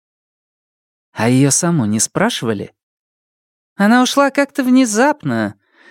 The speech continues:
Фелисия помолчала. «Я, я думала», и настороженно глянула на Уайт. «Вы думали, возникла какая-то проблема?» «Ну, вообще-то нет.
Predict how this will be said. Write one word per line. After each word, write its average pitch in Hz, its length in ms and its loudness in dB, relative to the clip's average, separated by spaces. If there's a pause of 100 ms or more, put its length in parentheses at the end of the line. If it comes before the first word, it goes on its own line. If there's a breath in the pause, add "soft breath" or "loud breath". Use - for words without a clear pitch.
(140 soft breath)
Фелисия 113 560 0
помолчала. 107 800 -4 (540)
«Я, 220 500 2 (800)
я 185 200 0
думала», 160 800 2 (640)
и 123 160 -2
настороженно 131 760 0
глянула 113 420 0
на 107 220 -2
Уайт. - 440 -8 (1300)
«Вы 147 340 2
думали, 170 420 2
возникла 156 600 0
какая-то 151 420 -4
проблема?» 135 600 -2 (1160)
«Ну, 349 80 2
вообще-то 294 440 0
нет. 285 680 0